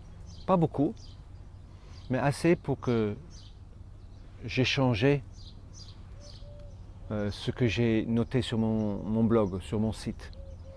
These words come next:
Aujourd'hui, je parle plus de possibilité de donation, mais je parle de participation libre. Ce qui s'est passé, c'est que je commençais à être contacté par des personnes qui venaient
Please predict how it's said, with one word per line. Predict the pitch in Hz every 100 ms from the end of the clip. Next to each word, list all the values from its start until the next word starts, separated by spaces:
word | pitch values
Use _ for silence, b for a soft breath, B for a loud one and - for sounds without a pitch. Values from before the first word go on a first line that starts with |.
| B B B B
Aujourd'hui, | 123 120 107 113 143 - - - - - - - - - - - - -
je | 110 113
parle | 139 120 120
plus | - 151 160
de | 127 117 92 - - -
possibilité | - 135 - 117 110 -
de | 113
donation, | 110 113 107 101 - 139 196 - - - 113
mais |
je | 107
parle | 117 131 135 135
de | 110 98 -
participation | 139 - 135 - 127 117 - 110
libre. | 95 90 - - - - - - - - B B B - - - - -
Ce | - -
qui | -
s'est | 143 147
passé, | 147 - 190
c'est | 185 151
que | - 120
je | 107 -
commençais | 123 131 127 160
à | 147
être | -
contacté | - 127 123 113 - 151
par | 156 117
des | 110
personnes | 110 110 147
qui | 139 -
venaient | 113 123 139